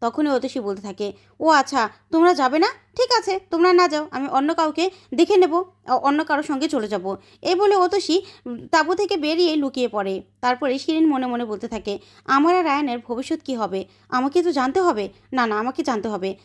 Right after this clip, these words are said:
আচ্ছা রায়ান, চল না আমরা যাই, একটু যাই, ভবিষ্যতে জেনে আসি।" তখনই দেখা যাবে সুস্মিতা ওরা সবাই রাজি হয়ে যায়, কিন্তু স্যাম বলতে থাকে, "আমি যাব না, আমার খুব মাথা ধরেছে, আমি এখানে থাকবো।" তখনই সুস্মিতা বলতে থাকে, "ঠিক আছে,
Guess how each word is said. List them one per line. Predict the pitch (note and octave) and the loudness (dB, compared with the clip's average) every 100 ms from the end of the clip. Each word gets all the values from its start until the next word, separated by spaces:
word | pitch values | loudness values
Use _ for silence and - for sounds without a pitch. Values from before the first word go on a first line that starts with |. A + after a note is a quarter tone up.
| _ - | _ -2
আচ্ছা | C4 - G4+ G#4+ _ | -2 0 -2 -2 _
রায়ান, | C4 B3+ C4 F4+ G#4 | 2 4 4 2 0
চল | E4 F4 | 2 4
না | F4 | 4
আমরা | C4 C4 | 2 0
যাই, | A#3+ D4+ F4+ _ | 0 -2 -4 _
একটু | - F4+ | -6 -2
যাই, | D4+ D4+ F#4 C#4 | 0 0 -2 -2
ভবিষ্যতে | B3+ C#4 E4 E4+ | -2 -2 -2 0
জেনে | D4 D4+ | 0 0
আসি।" | E4 E4 G4+ A4+ _ _ D#4 | 0 0 -2 -4 _ _ -2
তখনই | D#4 F#4 C#4 F4 - _ | 0 0 0 0 -4 _
দেখা | D#4+ E4+ F#4+ | -2 0 0
যাবে | G4 | -2
সুস্মিতা | F#4 E4 E4 F4+ F#4+ | -2 -2 2 2 4
ওরা | F4+ F#4 | 2 0
সবাই | - C4+ C4 | -2 -4 -2
রাজি | G#3 G#3 | -4 -4
হয়ে | G#3 | -4
যায়, | F#3 F#3+ F#3 | -4 -4 -6
কিন্তু | B3+ B3+ | -8 -8
স্যাম | C#4 C#4+ B3+ | -2 -2 0
বলতে | G#3+ | -4
থাকে, | A3+ G#3 G3 G3 - - | -6 -6 -6 -8 -16 -4
"আমি | - D4+ E4+ | 2 4 4
যাব | B3+ G#3 | 2 -2
না, | G3+ - _ - | -4 -6 _ -4
আমার | D4 D#4+ | -2 0
খুব | F4+ | 0
মাথা | D#4 C4 D#4+ | 0 0 0
ধরেছে, | E4+ E4 G4 G#4 | 0 0 -4 -4
আমি | B3 A#3+ | -4 -4
এখানে | B3+ B3 | -4 -6
থাকবো।" | A#3+ F#3 F#3+ F#3 _ _ A#3+ | -6 -6 -4 -6 _ _ -4
তখনই | A#3 C4+ A3 C4+ - - | -2 -2 -4 -6 -16 -4
সুস্মিতা | - E4+ G4 G#4+ | 2 4 4 2
বলতে | D#4+ A#3+ | 0 -2
থাকে, | A#3 A3+ | -6 -4
"ঠিক | A#3+ F4 | 2 4
আছে, | C4 C4+ | 2 0